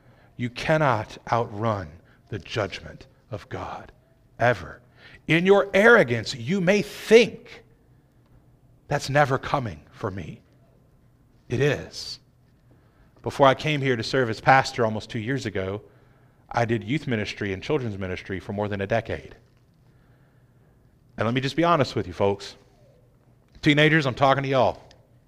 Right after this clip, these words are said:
This is coming for you. You believe you are invincible. You believe, "I've got years and years and years and years ahead of me." This is coming for you.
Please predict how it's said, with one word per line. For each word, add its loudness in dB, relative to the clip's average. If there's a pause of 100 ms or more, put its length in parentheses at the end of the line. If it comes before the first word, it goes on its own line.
(2250)
This 0
is -4
coming 4
for -6
you. -10 (1300)
You 2
believe 4
you 4
are 10
invincible. 2
You 0
believe, 2 (300)
"I've 4
got 4
years 8
and 4
years 6
and 2
years 4
and 2
years 6
ahead 10
of 0
me." 0 (880)
This -12
is -8
coming -4
for -6
you. -6